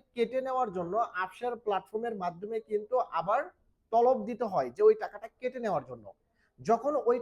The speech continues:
টাকাটা কেটে নিবে এবং আফসার প্ল্যাটফর্মে আপনার পূর্বে যে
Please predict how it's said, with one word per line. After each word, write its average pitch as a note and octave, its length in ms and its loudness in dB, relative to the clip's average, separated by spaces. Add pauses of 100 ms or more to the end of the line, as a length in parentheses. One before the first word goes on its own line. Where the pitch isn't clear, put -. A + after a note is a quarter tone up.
টাকাটা B3 280 -4
কেটে A#3 320 -6
নিবে B3 240 -6 (560)
এবং A#3 300 0
আফসার B3+ 400 -2
প্ল্যাটফর্মে G#3+ 540 0 (100)
আপনার A3+ 280 -6
পূর্বে C#4+ 440 -6
যে B3+ 120 -8